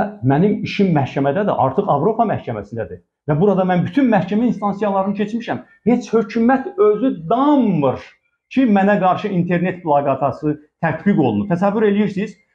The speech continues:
mən rayon məhkəməsini keçmişəm, apellyasiya məhkəməsini keçmişəm, ali məhkəməni keçmişəm. Hökumətin nümayəndələri demir ki, biz ona blokada tətbiq etməmişik.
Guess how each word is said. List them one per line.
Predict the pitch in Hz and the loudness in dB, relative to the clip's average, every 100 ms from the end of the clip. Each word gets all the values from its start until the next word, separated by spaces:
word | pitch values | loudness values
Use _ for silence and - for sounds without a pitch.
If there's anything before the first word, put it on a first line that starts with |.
| - | -2
mən | 180 202 160 | 0 2 2
rayon | 208 220 220 | 2 2 2
məhkəməsini | 208 202 202 196 202 202 | 0 0 0 0 -2 -2
keçmişəm, | 196 208 196 196 190 190 | 0 -2 -2 -2 -2 -2
apellyasiya | 180 208 214 214 214 | 0 2 2 2 0
məhkəməsini | 202 170 196 185 190 196 | -2 -4 -4 -4 -4 -4
keçmişəm, | 190 - 185 190 180 175 - _ _ 190 | -6 -6 -8 -2 -2 -4 -14 _ _ 0
ali | 214 240 226 | 2 2 2
məhkəməni | 202 - 208 208 202 | 0 0 0 0 -2
keçmişəm. | 208 220 202 185 | -4 -4 -4 0
Hökumətin | 208 208 220 214 | 0 0 -4 -2
nümayəndələri | 226 220 214 196 202 202 208 | -2 0 0 2 2 0 0
demir | 269 | 0
ki, | 262 196 | -2 -4
biz | 175 | -2
ona | 170 160 - _ _ | 0 0 -4 _ _
blokada | 190 180 185 160 139 | -2 0 2 0 0
tətbiq | 160 - 156 | -4 -2 -2
etməmişik. | 143 123 101 - - | -2 -4 -6 -12 -20